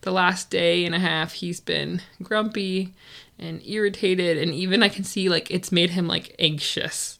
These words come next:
to, like, have this patch of fur exposed. So if we hear him, I'm sorry. I try to avoid background noise, but that one might be one that I can't completely avoid.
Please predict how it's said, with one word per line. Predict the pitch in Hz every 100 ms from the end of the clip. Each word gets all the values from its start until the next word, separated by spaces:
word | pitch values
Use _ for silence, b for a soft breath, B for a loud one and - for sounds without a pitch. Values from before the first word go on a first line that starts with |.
| -
to, | - 202 190
like, | - 170 - -
have | - 180
this | 190 -
patch | - 185 -
of | 185
fur | - 185 - 175 B B B B
exposed. | 175 175 - 170 - 175 - -
So | - 175 165 156 _ _ -
if | 202 220
we | 240
hear | 208 196
him, | 190 180 -
I'm | 190
sorry. | 185 156 160 165 - B B B B B
I | 185
try | - 214
to | 208
avoid | 202 170 165
background | - 175 - 165
noise, | 160 151 160
but | 175 175
that | 160
one | 180 170
might | 185 180 175
be | 170
one | 156 151
that | 151
I | 170
can't | 170 - -
completely | - 170 - - -
avoid. | 151 151 - 175